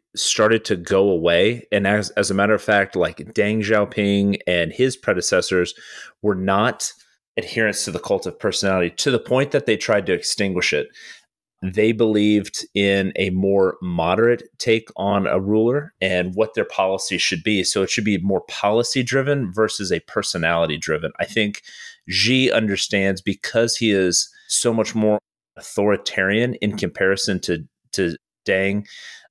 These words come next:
he has to maintain a personality in order to maintain popular support,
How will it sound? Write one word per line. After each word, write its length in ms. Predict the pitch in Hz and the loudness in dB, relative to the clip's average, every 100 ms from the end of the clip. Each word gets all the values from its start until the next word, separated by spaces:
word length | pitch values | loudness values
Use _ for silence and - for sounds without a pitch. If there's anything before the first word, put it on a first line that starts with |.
| _ _ _ | _ _ _
he 200 | - 131 | -6 -4
has 420 | 117 - 110 107 - | -2 -2 -2 -2 -4
to 100 | 113 | -2
maintain 460 | 101 92 - 101 | 0 -2 0 0
a 60 | 90 | -2
personality 760 | - 101 - 87 87 98 101 | -4 -4 -2 0 2 2 0
in 100 | 82 | 0
order 240 | 95 92 90 | 0 0 -2
to 200 | - 87 92 | -4 -10 -4
maintain 500 | 90 85 - 95 90 | -4 -4 -4 -4 -4
popular 460 | - 82 - 80 | -2 -4 -2 -4
support, 560 | 73 - - 87 98 | -4 -8 -2 -2 -2